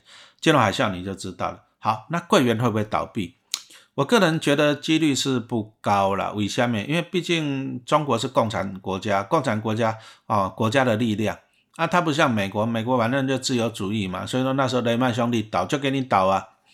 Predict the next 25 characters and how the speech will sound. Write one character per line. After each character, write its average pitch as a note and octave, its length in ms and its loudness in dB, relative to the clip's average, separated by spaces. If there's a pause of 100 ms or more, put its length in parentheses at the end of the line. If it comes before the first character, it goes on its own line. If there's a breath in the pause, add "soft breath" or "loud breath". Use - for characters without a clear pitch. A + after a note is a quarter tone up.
(360 loud breath)
可 A#2+ 120 -2
是 D3+ 100 2
很 C3+ 140 2
好 A#2+ 140 4
玩 G2 220 2
哦， G2+ 160 0
他 D#3+ 120 2
们 D3 140 2
等 G#2+ 180 0
到 C#3+ 100 4
雷 B2+ 140 2
曼 C3+ 160 2
兄 C3+ 160 0
弟 B2 100 0
倒 G2 180 2
闭 A#2+ 220 0
完 G2+ 180 0
了 G#2 140 0
以 A2 40 0
后， A#2 100 0
他 C#3 120 0
们 B2 160 0
去 C3 120 -2
清 B2+ 280 0
算， A#2+ 240 4